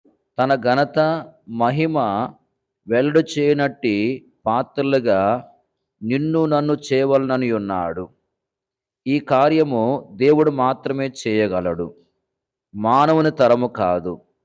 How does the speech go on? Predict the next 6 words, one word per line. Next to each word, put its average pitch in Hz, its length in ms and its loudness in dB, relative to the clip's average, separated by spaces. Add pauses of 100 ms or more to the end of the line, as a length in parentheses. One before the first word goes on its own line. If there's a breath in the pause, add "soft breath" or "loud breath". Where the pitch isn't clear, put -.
(520)
దేవుడు 151 360 2
ఏర్పరచుకున్న 151 680 0
పాత్రలో 127 1000 0 (320)
ఒక 117 140 -2
పాత్రగా 127 1040 0 (480)
నీవు 131 680 2